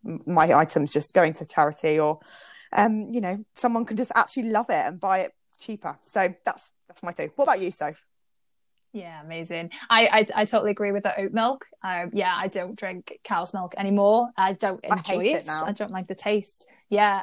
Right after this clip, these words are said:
Speaker 2: but it is so, the oat milk is so good in coffee. Um, I actually get mine from, uh, Milk Delivery. So it's, uh, it's, the brand, I think, is called Oto.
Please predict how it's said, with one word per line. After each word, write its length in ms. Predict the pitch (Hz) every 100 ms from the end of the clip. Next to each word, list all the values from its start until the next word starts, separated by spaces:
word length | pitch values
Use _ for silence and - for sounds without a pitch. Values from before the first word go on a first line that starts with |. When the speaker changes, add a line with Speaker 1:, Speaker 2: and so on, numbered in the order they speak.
| -
Speaker 2:
but 100 | 214
it 120 | 202
is 200 | 220 208
so, 600 | - - 240 220 220 208 -
the 160 | -
oat 140 | 214 220
milk 220 | 214 196
is 100 | 214
so 220 | - 208
good 220 | 202 202 196
in 100 | 190
coffee. 420 | 196 - 180 180 - - -
Um, 320 | 196 190 190
I 140 | 220
actually 300 | 247 240 262
get 180 | 233 -
mine 300 | 220 202 196
from, 520 | - 220 196 190 190 -
uh, 220 | 180 175
Milk 260 | 185 196 196
Delivery. 560 | 220 214 208 233 285 294 _ - _ -
So 180 | 240 202
it's, 200 | 190 -
uh, 160 | 190 180
it's, 220 | 202 -
the 140 | - 220
brand, 420 | - 233 233 240 247
I 20 |
think, 280 | 233 226 -
is 180 | 208 -
called 300 | - 202 - _ _
Oto. 640 | 220 226 - 220 190 196